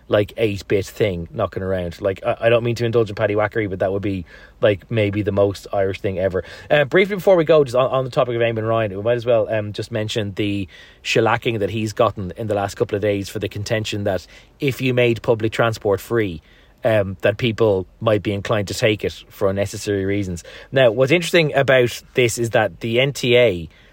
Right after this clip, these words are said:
the National Transport Agency, or the Authority, have actually put out, like, a study since, which seems to back up exactly what Eamon Ryan was saying. And, and they're saying that if you made all public transport free, as some people have been calling for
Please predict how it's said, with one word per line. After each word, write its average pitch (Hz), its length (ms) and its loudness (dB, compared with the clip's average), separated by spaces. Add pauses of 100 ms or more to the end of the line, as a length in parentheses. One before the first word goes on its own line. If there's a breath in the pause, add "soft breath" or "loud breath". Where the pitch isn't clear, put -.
(240 soft breath)
the - 80 2
National 110 300 0
Transport 113 340 0
Agency, 92 340 -4
or 104 200 0
the 101 80 -4
Authority, 98 420 2
have 113 220 -2
actually 127 220 -2
put 120 200 2
out, 117 260 2
like, 110 160 -2
a 101 60 -6
study 104 300 -4
since, 101 400 -4 (340 loud breath)
which 120 180 -2
seems 220 220 0
to - 80 -4
back 165 260 0
up 180 120 0
exactly 131 320 0
what 123 80 2
Eamon 123 180 0
Ryan 117 200 2
was 98 100 -4
saying. 107 380 0
And, 117 180 0
and 123 180 -2
they're 165 180 4
saying 156 280 2
that 131 120 -2
if 180 200 -2
you 208 100 -2
made 165 300 -2 (340 soft breath)
all 139 220 6
public 123 240 -2
transport 110 420 0
free, 107 400 0
as 117 240 2
some 131 180 0
people 113 240 -2
have 110 120 0
been 107 100 -4
calling 107 280 2
for 92 300 0